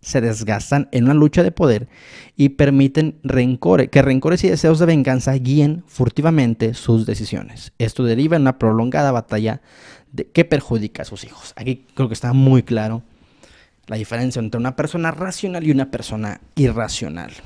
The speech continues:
Que insisto, la persona irracional no es que sea un, pues sí, un, un, un irrespeto o que sea algo malo, sino s-,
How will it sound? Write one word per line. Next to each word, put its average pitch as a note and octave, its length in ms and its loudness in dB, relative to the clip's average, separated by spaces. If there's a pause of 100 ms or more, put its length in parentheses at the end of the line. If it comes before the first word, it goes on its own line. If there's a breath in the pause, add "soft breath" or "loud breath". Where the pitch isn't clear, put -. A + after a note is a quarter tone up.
(120)
Que - 80 -14
insisto, B2+ 480 -8
la G#2 160 -10
persona A2 320 -14
irracional C#3+ 480 -8
no B2 60 -4
es - 100 -12
que - 80 -14
sea A2 200 -6
un, A2+ 360 -4 (1500 soft breath)
pues A2+ 180 -2
sí, C#3 200 2
un, C3 1080 8 (840 loud breath)
un, C3+ 380 2
un D3 160 6
irrespeto C3+ 680 2
o A#2+ 140 2
que A#2 80 -4
sea A2+ 600 0 (1160 soft breath)
algo B2+ 320 4
malo, D3+ 320 2
sino A2+ 220 -4
s-, - 280 -14